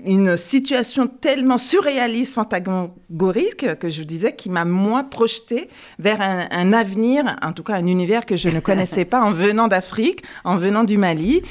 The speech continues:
Et donc, j'étais absolument saisie par ce livre.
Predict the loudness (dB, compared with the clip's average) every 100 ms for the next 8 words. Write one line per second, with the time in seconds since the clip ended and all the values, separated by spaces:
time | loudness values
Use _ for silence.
0 | -14 -6 -2 -2 -2 -6 -6 -6 -6 -6
1 | -6 -8 -2 0 2 0 -2 2 2 2
2 | -4 -6 -6 -8 -8 -6 -6 -6 -8